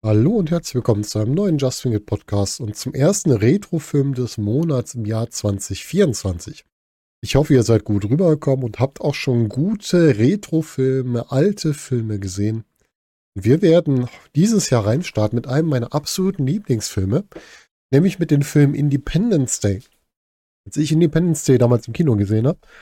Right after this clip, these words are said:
war ich vollständig begeistert. Also Roland Emmerich, was der uns da auf die Leinwand gezaubert hat, mit den Effekten, mit den,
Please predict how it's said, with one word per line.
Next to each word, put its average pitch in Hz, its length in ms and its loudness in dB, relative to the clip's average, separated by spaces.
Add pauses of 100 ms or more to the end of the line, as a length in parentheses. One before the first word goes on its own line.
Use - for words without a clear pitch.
(240)
war 120 160 6
ich - 300 2 (920)
vollständig 135 600 2
begeistert. 107 580 0
Also 123 200 2
Roland 147 300 2
Emmerich, 147 380 2
was 131 160 0
der 131 120 0
uns 117 180 -4
da 139 80 -2
auf 131 180 -2
die - 60 -2
Leinwand 131 580 2
gezaubert 120 540 -2
hat, 113 160 -2 (560)
mit - 140 -2
den 127 80 6
Effekten, 147 680 2
mit 139 180 2
den, 127 260 4